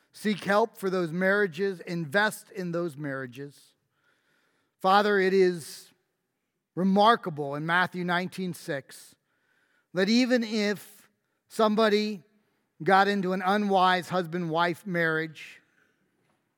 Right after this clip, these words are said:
you're still all in. And you join together, and you want that marriage to succeed. Father, may we want our marriages and those of our friends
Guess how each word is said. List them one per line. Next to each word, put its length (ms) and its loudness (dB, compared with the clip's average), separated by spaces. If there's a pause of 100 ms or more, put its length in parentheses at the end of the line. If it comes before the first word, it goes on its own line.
(140)
you're 120 -2
still 340 0
all 220 4
in. 260 -4 (2000)
And 120 -2
you 160 2
join 540 2
together, 600 -2 (1080)
and 120 -8
you 80 -4
want 240 0
that 200 0
marriage 460 -4
to 140 -12
succeed. 560 -18 (1900)
Father, 380 4
may 220 -2
we 240 -4
want 560 -8 (500)
our 160 2
marriages 560 0
and 160 -6
those 260 0
of 100 -6
our 120 -4
friends 800 -6